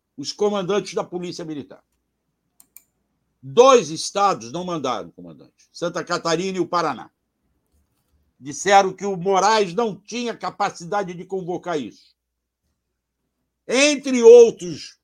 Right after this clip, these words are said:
bobocas, pra não falar uma outra palavra,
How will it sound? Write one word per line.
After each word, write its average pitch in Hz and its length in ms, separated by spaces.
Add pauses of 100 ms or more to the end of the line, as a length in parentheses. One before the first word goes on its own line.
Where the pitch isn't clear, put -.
(120)
bobocas, 165 880
pra 151 220
não 151 160
falar 151 300
uma 143 160
outra 135 260
palavra, 123 640